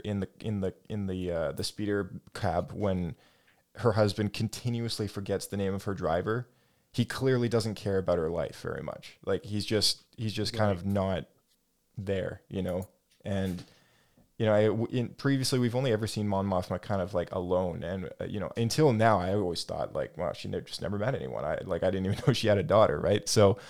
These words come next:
Speaker 2: Mm-hmm.
Speaker 1: um, I, I was just, like, in that same boat with everyone else, like, "Oh, she's got a daughter. Oh, she's got a husband." Like, what?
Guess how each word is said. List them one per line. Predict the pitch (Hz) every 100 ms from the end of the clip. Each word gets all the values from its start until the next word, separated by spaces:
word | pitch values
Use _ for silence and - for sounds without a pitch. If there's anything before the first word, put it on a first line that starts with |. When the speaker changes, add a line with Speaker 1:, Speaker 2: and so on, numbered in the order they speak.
| -
Speaker 2:
Mm-hmm. | 127 123 117
Speaker 1:
um, | 107 98 - -
I, | 110 -
I | 107
was | 110 107
just, | 107 101
like, | 104 95
in | 82 107
that | 98
same | - 104
boat | 95 95
with | 82
everyone | 98 90 78
else, | 95 85
like, | - -
"Oh, | 170
she's | 131
got | - 87
a |
daughter. | 101 98 78
Oh, | 104
she's | 104
got | 107 104
a |
husband." | 107 127 - 65
Like, | 78 71 - _ _ _ _ _ _ _
what? | - 127 -